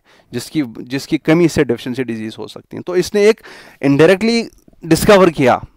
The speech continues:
समझ आ रहा है, कि है कुछ ना कुछ खुराक में। तो ये समझेंगे आप, ये, ये हॉपकिंस को क्रेडिट किया जाता है according to some standard book। आप, अ,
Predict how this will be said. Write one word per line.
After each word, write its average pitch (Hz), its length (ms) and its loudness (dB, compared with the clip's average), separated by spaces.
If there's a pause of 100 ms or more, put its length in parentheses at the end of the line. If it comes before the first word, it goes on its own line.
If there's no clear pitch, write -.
समझ 147 260 0
आ 147 100 6
रहा 165 100 6
है, 220 100 2
कि 180 240 -10
है 226 220 6
कुछ 196 260 -4
ना 180 80 -2
कुछ 135 200 -10
खुराक 107 400 -2
में। - 100 -16 (720)
तो - 60 -14
ये 123 180 -2
समझेंगे 104 420 -6
आप, - 180 -6
ये, 107 160 -8 (340)
ये 135 400 -6 (880)
हॉपकिंस 127 440 0
को 117 140 -12
क्रेडिट 101 320 -8
किया 101 200 -6
जाता 95 340 -12
है - 80 -12
according 120 440 -4
to 113 120 -14
some 113 160 -10
standard 110 320 -6
book। 110 180 -18 (460)
आप, 104 220 -4 (420)
अ, - 60 -12